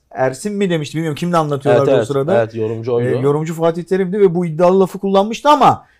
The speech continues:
Speaker 1: yani bunu
Speaker 2: Bu iddialı
Speaker 1: Fatih
Speaker 2: lafı
Speaker 1: Terim'e
Speaker 2: kullanmayan yok.
Speaker 1: Ha, onu demek istiyorum. Yani bunu Fatih Terim eleştirisi olarak falan söylemiyorum. Biz de dedik ki herhalde yani yavaş dönsün, nereye dönüyor falan dedik.
Speaker 2: Olayın büyüklüğünü anlatmak için.
Speaker 1: Aynen.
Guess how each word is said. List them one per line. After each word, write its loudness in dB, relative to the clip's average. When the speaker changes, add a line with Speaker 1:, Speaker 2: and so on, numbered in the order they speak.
Speaker 1:
yani 2
bunu 0
Speaker 2:
Bu 0
iddialı 4
Speaker 1:
Fatih 4
Speaker 2:
lafı 2
Speaker 1:
Terim'e 2
Speaker 2:
kullanmayan 2
yok. -2
Speaker 1:
Ha, 6
onu 4
demek 6
istiyorum. -2
Yani -4
bunu 0
Fatih 2
Terim 2
eleştirisi 0
olarak 6
falan 2
söylemiyorum. -2
Biz -4
de 4
dedik 0
ki 4
herhalde 6
yani 0
yavaş 2
dönsün, -6
nereye 0
dönüyor -2
falan 0
dedik. 2
Speaker 2:
Olayın 2
büyüklüğünü -2
anlatmak -2
için. -8
Speaker 1:
Aynen. -2